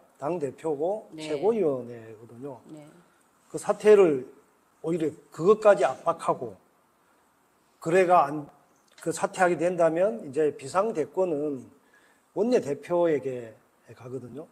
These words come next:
Speaker 1: 그러면 원내대표가 이른바 비상대책위원회를 꾸려서, 어, 가결파의 중진 의원들로 그렇게 당권을, 그, 장악하고 공천권이나 총선 지휘를 하려고 했던 그런 숨은 의도가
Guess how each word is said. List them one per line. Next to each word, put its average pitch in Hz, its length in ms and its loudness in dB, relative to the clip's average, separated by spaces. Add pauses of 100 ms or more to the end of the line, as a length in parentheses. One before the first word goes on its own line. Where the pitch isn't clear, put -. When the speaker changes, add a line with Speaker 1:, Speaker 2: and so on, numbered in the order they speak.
(140)
Speaker 1:
그러면 147 240 -4
원내대표가 165 960 -2 (420)
이른바 143 380 -4
비상대책위원회를 160 1600 -2
꾸려서, 180 580 -2 (720)
어, 139 400 -2 (120)
가결파의 160 800 4
중진 160 360 -2
의원들로 151 800 -2 (320)
그렇게 165 640 -2 (260)
당권을, 160 760 -2 (420)
그, 135 200 -10
장악하고 160 580 -2
공천권이나 151 800 -4
총선 147 340 -10
지휘를 143 340 -8
하려고 156 320 -8
했던 185 500 -6 (360)
그런 175 520 -2 (280)
숨은 226 380 -4
의도가 131 680 -4